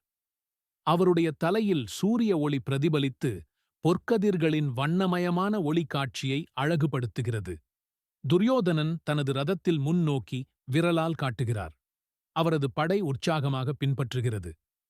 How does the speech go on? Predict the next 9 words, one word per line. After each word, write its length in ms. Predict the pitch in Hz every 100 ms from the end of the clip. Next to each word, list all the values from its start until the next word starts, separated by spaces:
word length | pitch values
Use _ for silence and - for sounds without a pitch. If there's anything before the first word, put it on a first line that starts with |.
| _ _ -
குதிரைகள் 480 | 160 160 139 135 147
திடமாக 580 | 123 143 156 156 151 135
தட்டி, 380 | - 127 - 135 160 - _ _
யானைகள் 540 | 143 156 190 202 175 160
மெதுவாக 480 | 135 135 147 147 147
நகர்ந்து, 500 | 123 123 127 127 127 135 _ _ _
வீரர்கள் 520 | 135 214 247 190 170 202 -
வண்ணமயமான 800 | - 131 139 143 143 147 151 180 208
காப்புரைகளுடன் 840 | - 147 - 156 139 127 127 131